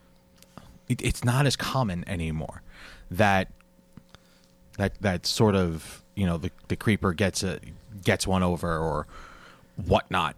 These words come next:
And it's now with everything that has been going on, especially with the news we'll be talking about later, we now see it more.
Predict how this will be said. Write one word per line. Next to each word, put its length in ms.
And 540
it's 380
now 340
with 160
everything 380
that 100
has 80
been 140
going 240
on, 220
especially 460
with 160
the 80
news 240
we'll 100
be 100
talking 340
about 300
later, 340
we 220
now 220
see 360
it 140
more. 440